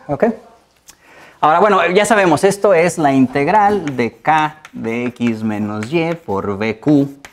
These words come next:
de Y de Y.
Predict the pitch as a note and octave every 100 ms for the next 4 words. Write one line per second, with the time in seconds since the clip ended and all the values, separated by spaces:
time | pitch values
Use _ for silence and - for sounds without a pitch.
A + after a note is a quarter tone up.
0 | _ - - _ - _ - G#2 F#2+ G2
1 | D3+ D3 D3+ - _ _ _ - G#2+ G#2+
2 | G#2+ A2+ G#2 B2+ C#3+ -